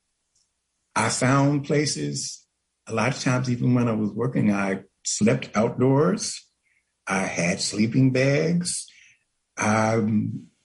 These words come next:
the type of person who has a tendency to isolate anyway. And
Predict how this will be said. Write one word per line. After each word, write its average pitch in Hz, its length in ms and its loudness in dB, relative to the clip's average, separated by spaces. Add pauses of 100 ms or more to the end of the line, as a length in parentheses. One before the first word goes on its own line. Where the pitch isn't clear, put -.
(240)
the 101 60 -8
type 127 320 0
of 110 100 -2
person 123 380 0
who 104 280 0 (180)
has 104 200 0
a - 60 -4
tendency 113 500 0
to 107 100 0
isolate 123 520 0
anyway. 180 600 2 (1400)
And 113 480 0